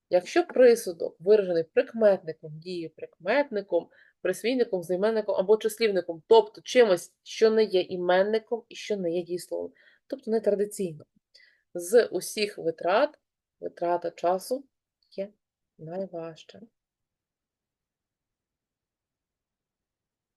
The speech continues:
Зрозуміли? Ось тут мало бути "є", тому ми тут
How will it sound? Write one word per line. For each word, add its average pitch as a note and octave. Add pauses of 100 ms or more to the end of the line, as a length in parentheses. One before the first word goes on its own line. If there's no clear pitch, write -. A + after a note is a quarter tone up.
(300)
Зрозуміли? A3+
Ось -
тут -
мало G3+
бути G3+
"є", F3+ (280)
тому F3+
ми E3+
тут C#4